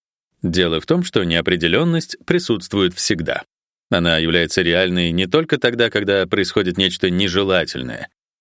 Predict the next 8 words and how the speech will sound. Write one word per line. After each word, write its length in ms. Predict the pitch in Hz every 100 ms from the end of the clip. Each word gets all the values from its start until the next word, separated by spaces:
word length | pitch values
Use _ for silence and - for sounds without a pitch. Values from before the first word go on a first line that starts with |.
| -
Возможность 720 | 101 90 80 98 110 113 -
негативного 540 | 117 95 87 123 98 90
сценария 600 | - 95 82 90 98 104 - _
всегда 420 | - 151 139 92 107
маячит 500 | 127 117 113 113 110
на 60 |
ментальном 520 | 104 98 92 90 87
горизонте, 580 | 85 82 80 78 73 78